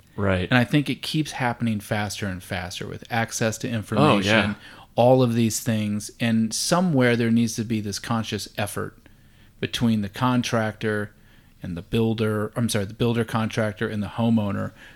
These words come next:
Speaker 2: of saying, "Look, whatever the forum is, whatever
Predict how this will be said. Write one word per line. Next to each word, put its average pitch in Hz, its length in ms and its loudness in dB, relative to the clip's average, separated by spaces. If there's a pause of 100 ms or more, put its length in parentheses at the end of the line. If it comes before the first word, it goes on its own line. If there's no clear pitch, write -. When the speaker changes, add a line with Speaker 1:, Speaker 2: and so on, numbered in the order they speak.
(100)
Speaker 2:
of 113 120 -4
saying, 113 240 2
"Look, 113 340 -2 (880)
whatever 147 540 4
the 131 120 0
forum 123 640 2
is, 120 360 0
whatever 120 880 0